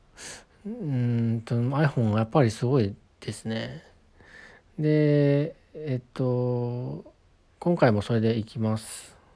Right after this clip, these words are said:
今回はですね、えっと、ケーズ電機で、えっと、スタンドを買ってきました。あの、ビデオを撮影する時に使うスタンドですね。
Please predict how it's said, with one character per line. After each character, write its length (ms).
今 140
回 160
は 140
で 80
す 160
ね、 400
え 180
っ 80
と、 680
ケ 160
ー 60
ズ 100
電 220
機 100
で、 320
え 280
っ 100
と、 320
ス 120
タ 140
ン 120
ド 100
を 40
買 140
っ 40
て 100
き 80
ま 80
し 80
た。 240
あ 80
の、 240
ビ 100
デ 180
オ 100
を 60
撮 240
影 220
す 220
る 400
時 260
に 160
使 340
う 300
ス 140
タ 160
ン 160
ド 100
で 120
す 140
ね。 360